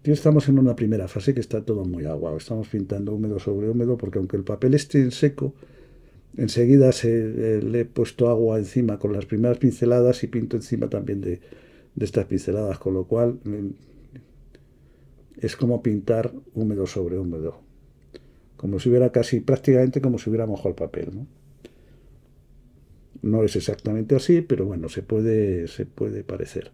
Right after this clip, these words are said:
Y ahora empiezo ahí con unas, las chimeneas que se vean al fondo. Un pincel más pequeño para los detalles.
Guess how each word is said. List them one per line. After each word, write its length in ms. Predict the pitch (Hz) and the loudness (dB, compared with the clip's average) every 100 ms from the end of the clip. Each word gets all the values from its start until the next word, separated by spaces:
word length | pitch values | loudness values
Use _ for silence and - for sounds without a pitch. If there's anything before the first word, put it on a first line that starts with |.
| _ _ - - _ _ _ _ | _ _ -20 -20 _ _ _ _
Y 40 | - | -8
ahora 120 | 113 | -6
empiezo 340 | 120 113 107 | -4 -2 0
ahí 220 | 107 110 117 | 0 0 -2
con 220 | 104 95 | -4 -2
unas, 640 | 98 101 92 92 - - _ - - _ _ _ _ _ _ _ _ _ _ _ _ - - _ _ _ | -4 -6 -8 -8 -12 -20 _ -20 -20 _ _ _ _ _ _ _ _ _ _ _ _ -20 -20 _ _ _
las 180 | 101 - | -6 -2
chimeneas 720 | 117 101 113 135 110 110 - | -2 2 4 4 2 -4 -8
que 100 | 92 | -10
se 160 | - | -6
vean 420 | 92 113 92 95 95 | -2 -2 -2 -8 -10
al 100 | - | -16
fondo. 480 | - - - 85 - _ _ _ _ _ _ _ _ _ _ _ _ _ _ _ _ | -8 -6 -6 -8 -12 _ _ _ _ _ _ _ _ _ _ _ _ _ _ _ _
Un 160 | 95 95 | -6 -6
pincel 260 | 87 - | -8 -6
más 160 | 92 92 | -6 -6
pequeño 500 | - 113 110 104 107 | -6 -4 -2 -4 -6
para 180 | 95 90 | -6 -6
los 200 | 90 90 | -8 -8
detalles. 720 | 90 107 104 104 107 - - | -6 -6 -4 -6 -8 -10 -20